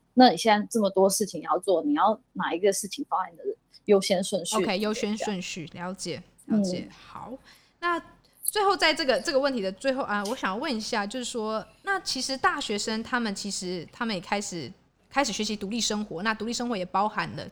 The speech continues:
Speaker 2: 金钱管理这个部分。那请问，嗯，你们，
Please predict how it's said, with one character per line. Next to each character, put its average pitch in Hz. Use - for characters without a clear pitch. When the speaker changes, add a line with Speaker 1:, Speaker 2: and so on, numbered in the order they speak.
Speaker 2:
金 240
钱 208
管 175
理 185
这 -
个 185
部 180
分。 196
那 359
请 -
问， 302
嗯， 185
你 202
们， 196